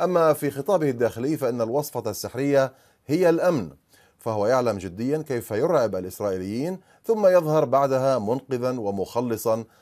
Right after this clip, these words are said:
على حساب دماء الفلسطينيين. حبكة تضعه في صدارة استطلاعات الرأي في مجتمع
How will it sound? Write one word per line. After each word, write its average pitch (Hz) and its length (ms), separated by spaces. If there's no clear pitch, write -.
على 117 240
حساب 107 500
دماء 98 460
الفلسطينيين. 87 800
حبكة 135 520
تضعه 113 460
في 104 180
صدارة 113 560
استطلاعات 98 560
الرأي 107 400
في 107 180
مجتمع 117 600